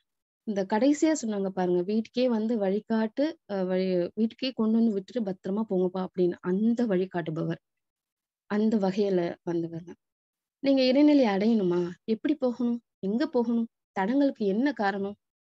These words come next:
அப்படிலாம் நமக்கு, ஆ, சொல்லி கொடுத்து என்ன காரணங்கிறத விளக்கி, நாம இறைநிலை அடைய தன்னோட தவ சக்திய நமக்கு தீட்சையா கொடுத்து, "தவத்துல ஏதாவது இடர் இருந்தா என் கையை பிடிச்சுக்கோங்க, என்னுடைய தவ ஆற்றல் உங்களை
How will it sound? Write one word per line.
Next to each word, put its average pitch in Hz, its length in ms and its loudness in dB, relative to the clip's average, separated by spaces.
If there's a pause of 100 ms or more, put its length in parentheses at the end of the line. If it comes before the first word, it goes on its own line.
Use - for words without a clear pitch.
(160)
அப்படிலாம் 208 440 -2 (120)
நமக்கு, 175 540 -2 (720)
ஆ, 180 260 -2
சொல்லி 196 300 0
கொடுத்து 185 280 -2
என்ன 180 260 0
காரணங்கிறத 196 640 0
விளக்கி, 175 720 -4
நாம 233 460 2
இறைநிலை 202 520 0
அடைய 170 400 -6 (220)
தன்னோட 302 480 4
தவ 190 320 0
சக்திய 240 760 -2
நமக்கு 220 560 -2
தீட்சையா 233 640 -4
கொடுத்து, 190 520 -6 (540)
"தவத்துல 208 340 2
ஏதாவது 202 380 2
இடர் 202 200 2
இருந்தா 208 200 -12
என் 196 220 0
கையை 196 280 2
பிடிச்சுக்கோங்க, 196 600 -2
என்னுடைய 247 540 2
தவ 196 280 2
ஆற்றல் 196 360 -2
உங்களை 185 560 -2